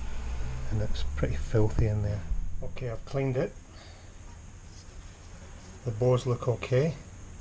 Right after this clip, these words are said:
So what I'm gonna do now is just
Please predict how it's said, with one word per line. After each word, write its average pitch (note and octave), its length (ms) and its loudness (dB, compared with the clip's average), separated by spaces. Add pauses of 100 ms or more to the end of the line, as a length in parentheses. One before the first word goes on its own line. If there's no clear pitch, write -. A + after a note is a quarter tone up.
(4000)
So - 180 0
what A#2+ 200 2
I'm A#2+ 40 0
gonna A#2 200 4
do A#2 160 4
now A2+ 220 6
is A2 160 0
just - 380 -6